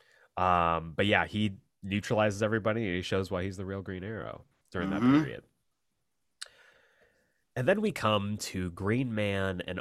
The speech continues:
Speaker 1: Autumn Sun, which might be my favorite story
Speaker 2: I love this.
Speaker 1: out of the whole book.
Speaker 2: This was the close second for me. Yeah.
Speaker 1: Um, this is a Roy Harper story. What else if it's my
Speaker 2: Mm-hmm.
Speaker 1: favorite?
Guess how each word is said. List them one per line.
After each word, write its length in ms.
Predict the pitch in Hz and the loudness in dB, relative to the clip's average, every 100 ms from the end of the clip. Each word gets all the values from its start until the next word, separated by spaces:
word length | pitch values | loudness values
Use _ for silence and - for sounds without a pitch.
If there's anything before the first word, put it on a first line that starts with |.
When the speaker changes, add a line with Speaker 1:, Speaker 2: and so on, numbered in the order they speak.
| - | -6
Speaker 1:
Autumn 300 | 76 69 58 | -8 -8 -10
Sun, 400 | - - 53 50 50 _ _ _ _ _ _ _ _ _ _ _ _ _ _ _ _ _ _ _ _ - | -8 -6 -8 -10 -18 _ _ _ _ _ _ _ _ _ _ _ _ _ _ _ _ _ _ _ _ -8
which 260 | 107 - 107 | -6 -6 -6
might 260 | 107 151 | -6 -4
be 120 | 143 139 | -4 -2
my 160 | 127 | -4
favorite 840 | 101 - 107 98 90 87 85 78 - | -6 -8 -4 -2 -4 -6 -8 -8 -8
story 720 | - 78 64 50 - - - - - - | -8 -6 -6 -6 -10 -14 -8 -8 6 12
Speaker 2:
I 240 | 165 175 | 12 12
love 640 | 151 143 139 143 135 101 98 | 12 10 10 10 8 2 -6
this. 140 | - | 0
Speaker 1:
out 260 | 98 95 95 | 6 8 8
of 280 | 90 82 - | 6 2 -4
the 100 | 82 | -6
whole 800 | - - 90 87 85 80 73 71 _ | -6 -4 0 0 0 -2 -6 -10 _
book. 200 | 76 64 | -6 -2
Speaker 2:
This 300 | 131 165 190 | 8 12 12
was 220 | 185 175 147 | 12 12 10
the 80 | |
close 280 | 151 156 143 | 6 8 8
second 380 | 139 123 117 110 | 6 4 2 -2
for 100 | 98 | -2
me. 120 | 95 - | -6 2
Yeah. 320 | 120 107 - - _ _ - | 2 2 -4 -10 _ _ -4
Speaker 1:
Um, 340 | 95 92 92 92 | 0 0 0 -2
this 300 | 92 131 - | 0 0 4
is 540 | 143 123 117 107 98 - - | 6 6 6 2 -4 -8 -4
a 360 | 101 101 104 | -2 0 0
Roy 380 | 98 85 82 104 | -2 -2 2 4
Harper 300 | 156 190 113 | 6 6 4
story. 360 | - 85 76 73 | 0 -2 -2 -2
What 420 | 90 131 202 208 | 6 10 12 12
else 640 | 123 90 80 - - - | 12 10 4 2 4 2
if 140 | 107 95 | 2 2
it's 160 | 90 | 2
my 180 | 98 90 | 2 2
Speaker 2:
Mm-hmm. 140 | 104 | 4
Speaker 1:
favorite? 500 | 120 82 73 67 53 | 2 2 -4 -8 -8